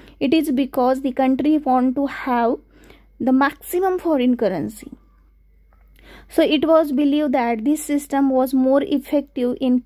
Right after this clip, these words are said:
curing the problem of balance of payment deficit faced by the country. So this, uh, method is remedy on the problem of deficit of balance of payment, and if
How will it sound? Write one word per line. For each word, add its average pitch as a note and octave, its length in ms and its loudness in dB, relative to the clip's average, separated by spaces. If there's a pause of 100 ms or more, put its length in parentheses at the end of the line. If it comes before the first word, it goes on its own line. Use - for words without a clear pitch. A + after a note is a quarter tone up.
curing C#4+ 420 2
the C4 100 -2
problem B3 600 0
of A3+ 260 -2
balance G#3 420 0
of A#3 260 -4
payment C#4+ 460 0
deficit - 640 -8 (520)
faced C#4 340 2
by G3 160 -2
the C#4+ 120 -6
country. D4 440 -2 (380)
So F#4 260 -4
this, D#4 480 0 (120)
uh, B3 440 2
method C4+ 640 2
is A#3+ 260 -2
remedy C4 520 2
on B3+ 320 2
the B3+ 220 0 (1160)
problem C4+ 480 4
of C4+ 340 -2 (240)
deficit C#4+ 560 -2
of B3 240 2
balance A3 380 0
of G#3+ 220 -4
payment, G#3+ 380 -2
and A3+ 180 -2
if C#4 280 -4